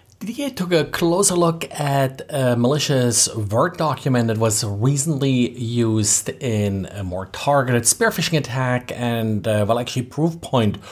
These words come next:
wrote about, uh, the attack itself. What D D A did was take his well-known scripts, uh, to analyze this document and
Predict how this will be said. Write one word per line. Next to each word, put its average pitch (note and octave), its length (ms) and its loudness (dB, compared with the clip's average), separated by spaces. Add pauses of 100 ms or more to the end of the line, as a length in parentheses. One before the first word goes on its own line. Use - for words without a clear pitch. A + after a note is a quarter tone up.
(220)
wrote A2+ 580 2
about, G#2+ 560 2
uh, B2 160 -6
the G2+ 220 -2
attack F#2 480 -6
itself. - 1000 -4
What C3 520 2
D C#3+ 100 0
D F3+ 360 0
A F3+ 120 -6
did D#3 420 0
was C3+ 520 2 (200)
take D#3+ 280 -4
his C#3 480 -2
well-known B2 1120 2 (500)
scripts, - 640 0
uh, C3 200 -8
to - 160 -10 (100)
analyze C#3 640 0 (340)
this C3+ 300 2
document B2+ 760 0
and A#2 460 -2